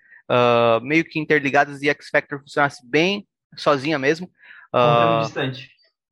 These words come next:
Speaker 1: é um primo <laughs> distante. E também tem a revista do Wolverine, ah, tem algumas outras revistas que não são necessariamente do Núcleo X que interagem com esses selos, por exemplo,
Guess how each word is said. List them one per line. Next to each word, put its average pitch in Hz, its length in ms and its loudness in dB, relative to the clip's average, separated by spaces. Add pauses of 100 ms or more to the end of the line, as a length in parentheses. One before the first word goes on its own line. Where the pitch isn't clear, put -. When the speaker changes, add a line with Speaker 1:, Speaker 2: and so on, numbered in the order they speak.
Speaker 1:
é 139 60 -2
um 131 60 -4
primo 131 220 -2
<laughs> 139 60 -8
distante. 135 580 -4 (440)
E 135 840 0
também 196 200 0
tem 139 140 0
a - 20 0
revista 127 240 -4
do 120 100 -12
Wolverine, 143 800 0 (280)
ah, 117 720 4 (140)
tem 185 160 2
algumas 170 480 0
outras 147 260 -8
revistas 131 600 -4
que - 140 -10
não 135 160 2
são 131 200 -2
necessariamente 127 640 -2
do 131 300 -2
Núcleo 127 340 -4
X - 340 -2
que 120 360 0 (220)
interagem 139 840 0 (180)
com 135 140 -6
esses 123 260 -10
selos, 135 400 2
por 127 140 -6
exemplo, 120 540 -4